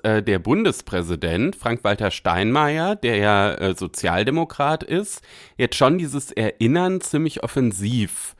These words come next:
vorantreibt, auch offensiver als seine Vorgänger. Ähm, es gab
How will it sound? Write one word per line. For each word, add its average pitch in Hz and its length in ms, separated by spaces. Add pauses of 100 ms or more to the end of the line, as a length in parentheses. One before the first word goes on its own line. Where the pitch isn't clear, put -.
(120)
vorantreibt, 85 1080
auch 98 100
offensiver 113 600
als 90 160
seine 104 240
Vorgänger. 98 920 (460)
Ähm, 104 460
es - 160
gab 107 320